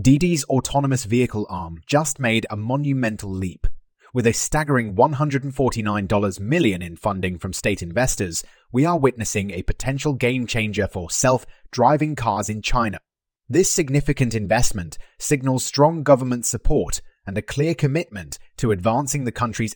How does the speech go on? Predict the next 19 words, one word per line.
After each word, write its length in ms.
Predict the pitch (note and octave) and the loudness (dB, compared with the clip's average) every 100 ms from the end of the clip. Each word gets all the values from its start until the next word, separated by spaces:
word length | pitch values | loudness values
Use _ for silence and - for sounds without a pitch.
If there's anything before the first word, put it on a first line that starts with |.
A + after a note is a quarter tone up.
| - | -4
A 160 | A#2 | 0
I 300 | A#2 A2 E2+ - - | 2 0 -2 -8 -10
and 140 | G2+ | -8
autonomous 540 | G2+ G2 - D#3+ E3 C#3 | -6 -4 -2 0 -2 -4
vehicle 440 | A#2+ B2 - F2 | -2 -2 -2 -8
capabilities. 880 | - F#2+ F#2+ - A2 - D#2 - - - _ _ | -8 -4 0 2 0 -4 -8 -8 -10 -12 _ _
As 200 | A#2+ B2+ | -6 0
we 100 | A2+ | 0
delve 300 | G2 G#2+ F#2 | 0 -2 -2
deeper, 420 | F2 E3+ - F#2+ - _ _ - | 0 2 2 0 -4 _ _ -2
it's 180 | C3+ - | -2 0
evident 520 | E3+ G3 C3+ D#2+ - - _ | 0 2 2 0 -8 -12 _
that 160 | A#2+ F2+ | -4 -4
the 100 | A#2 | -4
implications 800 | C#3+ E3+ F#3+ D#3+ E3+ - D3 A#2+ | -4 0 2 4 2 2 -2 -2
of 100 | E2+ | 0
this 220 | A2+ - | -2 -2
move 280 | A2 G2+ F#2 | -4 -4 -4
are 240 | A2+ G#2 | -4 -6